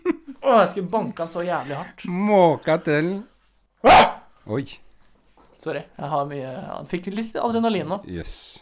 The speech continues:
Speaker 2: Eh, er det
Speaker 1: Det, det er jo ikke bare Iversen som kjenner til han her. Det har jo hele familien min som hører på denne podcasten, så de har jo hørt litt av historien og vet, eh, hvor tøft det jeg hadde det på den tida, så nei.
Speaker 2: Eh,
Speaker 1: Skal, skal, skal du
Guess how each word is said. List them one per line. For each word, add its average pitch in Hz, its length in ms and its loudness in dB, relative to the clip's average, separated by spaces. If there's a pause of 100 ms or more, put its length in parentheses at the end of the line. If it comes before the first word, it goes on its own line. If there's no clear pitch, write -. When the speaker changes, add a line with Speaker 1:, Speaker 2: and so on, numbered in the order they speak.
Speaker 2:
Eh, 87 680 -8
er 90 60 -6
det 78 160 -8
Speaker 1:
Det, 78 180 -4
det 196 100 4
er 180 140 0
jo 180 40 -2
ikke 220 120 -4
bare 190 220 2
Iversen 139 400 -10
som 170 140 -10
kjenner 143 260 -8
til 143 100 -6
han 139 120 -8
her. 160 200 -6
Det 151 140 -2 (460)
har 143 120 -4
jo 143 100 -8
hele 147 160 -10
familien 131 320 -12
min 131 100 -16
som 131 160 -16
hører 131 140 -14
på 139 100 -18
denne 131 220 -16
podcasten, 139 500 -18
så 156 120 -16
de 151 380 -10 (320)
har 151 140 -2
jo 156 80 -2
hørt 147 200 -6
litt 143 220 -14
av 139 60 -8
historien 139 420 -14
og 143 120 -12
vet, - 420 -18
eh, 139 340 -6
hvor 143 220 -10 (160)
tøft - 420 -16 (100)
det 143 200 -8
jeg 135 100 -8
hadde 135 220 -12
det 127 100 -20
på 147 100 -8
den 143 100 -12
tida, 147 200 -16
så 147 220 -14 (1400)
nei. 123 240 -4 (960)
Speaker 2:
Eh, 123 540 -12 (200)
Speaker 1:
Skal, - 240 -10
skal, 170 240 -2
skal 208 200 -2
du 185 120 -6